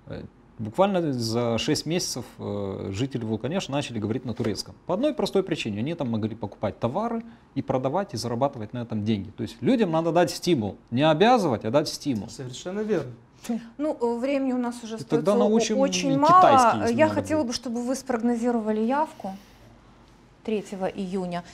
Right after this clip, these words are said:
Speaker 3: И в какой явке заинтересован каждый из кандидатов? Господин Тафилат.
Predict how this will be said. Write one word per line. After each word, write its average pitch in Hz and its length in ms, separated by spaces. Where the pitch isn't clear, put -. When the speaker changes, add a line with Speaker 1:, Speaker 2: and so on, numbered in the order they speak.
Speaker 3:
И 220 60
в - 60
какой 320 560
явке 262 420
заинтересован 208 720
каждый 196 400
из - 80
кандидатов? 165 580
Господин 202 340
Тафилат. - 380